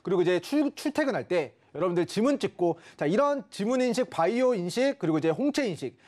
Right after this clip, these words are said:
이런 쪽으로의 솔루션을 제공하면서 이제 매출을 발생시키는 기업인데요. 자, 어쨌든 뭐 이런 사업 영역이 뭐 대규모 뭐 그런 카타르에서도 이런 지문 인식이라든가 이런 스마트 솔루션 관련된 그런 매출액이 발생됐다 하더라도 사실상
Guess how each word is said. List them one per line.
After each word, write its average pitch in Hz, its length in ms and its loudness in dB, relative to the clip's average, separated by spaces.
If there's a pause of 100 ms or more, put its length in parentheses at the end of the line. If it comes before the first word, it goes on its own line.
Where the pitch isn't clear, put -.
(120)
이런 294 300 0
쪽으로의 247 420 2
솔루션을 254 460 -2
제공하면서 185 720 0 (120)
이제 135 100 -6
매출을 165 320 0
발생시키는 220 600 -2
기업인데요. 180 600 0 (260)
자, 185 100 -6
어쨌든 269 520 0
뭐 190 100 2
이런 233 180 2
사업 262 280 0
영역이 131 500 -4 (180)
뭐 123 220 -2
대규모 226 640 2
뭐 160 320 0
그런 156 240 -4
카타르에서도 220 680 0
이런 175 320 0
지문 208 280 -2
인식이라든가 190 800 0 (160)
이런 151 160 -4
스마트 262 340 -4
솔루션 240 500 -2
관련된 180 600 -2 (180)
그런 147 240 -4
매출액이 185 400 0
발생됐다 220 520 -2
하더라도 208 480 0 (260)
사실상 240 720 -2